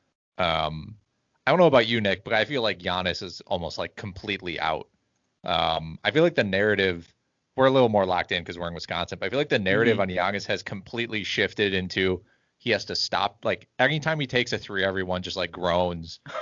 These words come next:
Speaker 1: And every time he misses, like, I feel like the free throw and three-point narrative has completely taken over, like, Giannis's, uh, like, M-, M V P case. And it's like, "No, he can't, he can't win it anymore. He's too bad at free throws."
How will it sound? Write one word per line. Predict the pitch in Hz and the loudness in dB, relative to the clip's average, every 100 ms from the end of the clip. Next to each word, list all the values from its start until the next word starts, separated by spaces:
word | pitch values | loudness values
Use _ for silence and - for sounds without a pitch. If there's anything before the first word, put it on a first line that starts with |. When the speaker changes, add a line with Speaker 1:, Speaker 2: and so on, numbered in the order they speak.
| - - - | -10 -12 -2
Speaker 1:
And | 98 90 95 | 0 2 0
every | 110 | -2
time | 110 113 | 0 0
he | 107 | 2
misses, | 101 117 120 | -2 -4 -4
like, | 127 143 | 0 2
I | |
feel | 151 202 | 4 2
like | 196 | 2
the | 156 | 0
free | - 151 | 0 -2
throw | 151 185 175 170 | -2 0 2 0
and | 113 | -4
three-point | - 139 - 107 117 | -6 -6 -2 -2 0
narrative | 139 156 170 | -2 -2 0
has | 147 117 | 0 -2
completely | - 120 - 123 127 135 | -2 -6 -6 -4 -4 -4
taken | 127 - 104 107 | -4 -2 -2 0
over, | 92 98 123 131 131 _ _ _ - | 0 0 -2 -4 -6 _ _ _ -6
like, | 104 - - | -6 -6 -16
Giannis's, | - 101 92 104 98 107 95 90 - _ _ _ _ _ | -6 -2 0 0 -2 -2 -4 -6 -14 _ _ _ _ _
uh, | 87 82 80 80 80 - | -4 0 0 -2 -4 -6
like, | 92 87 - - - - | -8 -8 -10 -20 -20 -10
M-, | 85 113 - | -6 -4 -2
M | 117 | 0
V | 117 | -2
P | 110 117 | -4 -6
case. | 110 95 92 | -2 -2 -2
And | 104 | -4
it's | 92 | -4
like, | 92 | -6
"No, | 90 107 104 - 98 | -2 0 0 -4 -12
he | 95 95 | -10 -10
can't, | - 101 92 87 _ _ _ _ | -6 -4 -4 -8 _ _ _ _
he | 110 | -2
can't | 123 104 | 0 2
win | 123 | 2
it | 104 | 2
anymore. | 90 80 80 | 0 -4 -8
He's | - 98 | -8 -8
too | - | -4
bad | 98 85 | -2 -2
at | 80 | -4
free | - - | -8 -12
throws." | - - 82 | -14 -16 -18